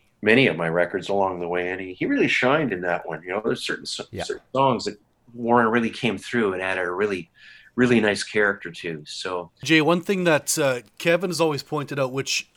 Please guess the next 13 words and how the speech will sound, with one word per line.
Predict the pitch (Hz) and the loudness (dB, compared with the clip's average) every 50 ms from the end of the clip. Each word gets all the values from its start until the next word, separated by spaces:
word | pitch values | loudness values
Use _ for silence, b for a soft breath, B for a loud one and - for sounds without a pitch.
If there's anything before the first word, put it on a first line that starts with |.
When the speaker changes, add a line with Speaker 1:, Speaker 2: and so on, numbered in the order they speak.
| _ - | _ -4
Speaker 3:
I | 143 139 | -4 -2
think | - 170 156 151 | -2 -2 -2 -2
is | 131 107 - | -4 -6 -6
such | - - 156 - | -6 -6 -6 -6
a | 131 | -4
great | 147 151 139 - | -4 -4 -4 -2
compliment, | - 151 147 151 151 175 151 139 127 - | 0 0 0 0 -2 -4 -6 -6 -6 -6
is, | 131 117 101 127 | -8 -6 -2 0
like, | 139 131 127 _ b b b b b b b b b b b | 0 0 -2 _ b b b b b b b b b b b
the | - | -20
Clean | - - - 226 226 214 | -14 -8 -4 -4 -2 0
is | 180 147 117 | -2 0 2
definitely, | 170 175 170 170 175 156 147 147 139 131 120 120 - | 2 2 2 0 -2 -4 -2 -2 -2 -2 -4 -6 -10